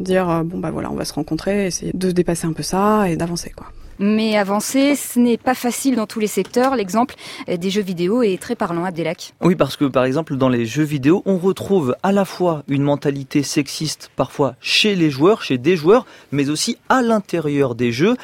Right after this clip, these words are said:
Speaker 3: D'ailleurs, vous verrez dans notre article sur le site internet que c'est un sujet qui fait beaucoup réagir les internautes. Et dans le passé, celles qui ont dénoncé ce sexisme dans le jeu vidéo ont déjà reçu des, des insultes, voire des menaces. Fanny Lignon est maître de conférences en études audiovisuelles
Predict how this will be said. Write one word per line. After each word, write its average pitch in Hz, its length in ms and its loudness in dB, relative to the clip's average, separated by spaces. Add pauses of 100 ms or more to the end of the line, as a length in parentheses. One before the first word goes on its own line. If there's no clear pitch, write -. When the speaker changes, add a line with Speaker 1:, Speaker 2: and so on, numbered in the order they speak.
(320)
Speaker 3:
D'ailleurs, 135 300 4
vous 123 120 -2
verrez 127 240 4
dans 123 100 0
notre 110 380 0
article - 400 -6
sur - 160 -2
le 117 80 2
site - 240 -4
internet 135 440 0
que 143 120 -4
c'est 139 180 -2
un 139 60 -2
sujet 170 240 -2
qui - 120 -16
fait 127 120 0
beaucoup 190 460 -2
réagir 143 360 2
les 120 140 -2
internautes. 123 460 0 (380)
Et 156 60 4
dans 160 120 0
le 156 80 0
passé, 156 300 2
celles 190 300 0
qui - 160 -8
ont 131 120 0
dénoncé 190 640 2
ce - 180 -4
sexisme 147 540 -4
dans 127 140 2
le 127 100 0
jeu 123 140 -4
vidéo 131 360 2 (320)
ont 139 120 0
déjà 147 200 2
reçu 143 360 0
des, 135 180 0
des 127 240 0
insultes, 127 340 -2
voire 131 240 2
des 120 140 0
menaces. 143 480 2 (400)
Fanny 208 420 2
Lignon 175 400 0
est 127 80 2
maître 151 300 -2
de 131 80 0
conférences 131 640 -2
en 123 180 0
études 131 380 -2
audiovisuelles 147 800 2